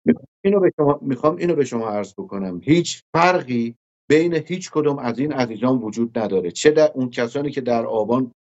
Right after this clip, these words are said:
به قتل رسیدن، بین آراد من و کسانی که در زندان‌های سال شصت و هفت به قتل رسوندن، تفاوتی وجود نداره. تفاوت ما در اینه که در کجای این تاریخ ایستاده ایم.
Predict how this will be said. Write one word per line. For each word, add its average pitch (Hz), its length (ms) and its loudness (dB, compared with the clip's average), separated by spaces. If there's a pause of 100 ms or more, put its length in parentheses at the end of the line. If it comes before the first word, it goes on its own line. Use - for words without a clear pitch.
به 113 60 2
قتل 104 360 -2
رسیدن، 95 440 -6 (420)
بین 135 260 6
آراد 120 500 0
من 101 320 -4 (240)
و 95 40 -4
کسانی 120 420 -2
که 120 120 -2
در 98 200 0
زندان‌های 95 680 0
سال 98 300 -2
شصت 95 300 -2
و - 20 0
هفت 104 220 0
به 101 80 2
قتل 95 280 0
رسوندن، 98 460 4 (320)
تفاوتی 117 960 0
وجود 107 580 -10
نداره. 104 580 0 (1000)
تفاوت 127 520 4
ما 165 260 -2
در 127 280 -4
اینه 143 340 -4
که 117 200 0
در 113 280 -4
کجای 135 640 4
این 139 320 2
تاریخ 107 500 -2
ایستاده 92 500 -8
ایم. 90 220 -8